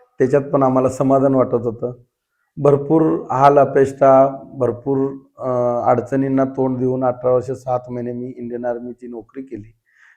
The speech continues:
देशसेवा केली. अ, जास्तीत जास्त नोकरी बॉर्डर एरियात,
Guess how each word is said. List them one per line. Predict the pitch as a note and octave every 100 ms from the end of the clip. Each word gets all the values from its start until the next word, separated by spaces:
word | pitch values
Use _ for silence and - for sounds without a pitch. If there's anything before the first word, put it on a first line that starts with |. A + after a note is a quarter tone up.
| _
देशसेवा | B2 B2+ B2+ B2 A#2+
केली. | B2 A2+ A#2+ - _ _ _ _ _
अ, | - A#2+ A#2 A#2 A#2 B2
जास्तीत | A#2+ - C3+ B2
जास्त | C3 B2+ C3+
नोकरी | B2 A2+ A#2+
बॉर्डर | B2 B2 A#2+ C3
एरियात, | C3 B2 A#2+